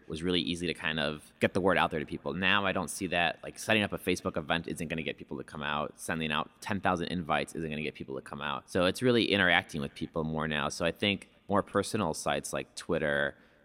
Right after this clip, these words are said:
Instagram and Snapchat, things like that can even be used as a promotional tool to get the word out there about what you're doing.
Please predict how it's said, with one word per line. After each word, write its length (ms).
Instagram 920
and 140
Snapchat, 640
things 180
like 120
that 160
can 120
even 160
be 60
used 220
as 100
a 60
promotional 520
tool 380
to 120
get 300
the 60
word 200
out 200
there 140
about 200
what 160
you're 100
doing. 400